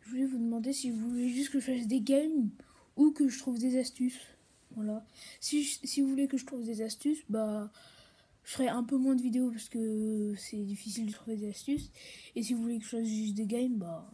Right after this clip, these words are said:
ça je peux le faire, euh, ça je peux le faire. Voilà, du coup là aujourd'hui je vais vous présenter un coffre, un coffre en Lego.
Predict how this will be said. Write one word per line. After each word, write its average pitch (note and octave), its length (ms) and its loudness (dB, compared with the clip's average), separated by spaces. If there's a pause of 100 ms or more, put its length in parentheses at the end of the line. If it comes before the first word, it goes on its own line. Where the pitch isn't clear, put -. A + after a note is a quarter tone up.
ça A3 140 -8
je - 80 -12
peux - 140 -14
le - 40 -12
faire, G3 220 -10
euh, D3+ 120 -10 (760)
ça - 140 -6
je - 100 -4
peux B3 60 -4
le A3+ 40 -6
faire. A3+ 180 -8 (720)
Voilà, A#3+ 240 2
du B3+ 100 2
coup C4 80 -6
là C#4 140 6
aujourd'hui B3+ 360 2
je A#3+ 60 -2
vais A3+ 80 -2
vous A3 80 -2
présenter G#3+ 580 -4
un C#4 80 -2
coffre, C#4+ 280 -6 (180)
un C#4+ 140 2
coffre C#4+ 240 -2
en - 20 4
Lego. B3 320 -2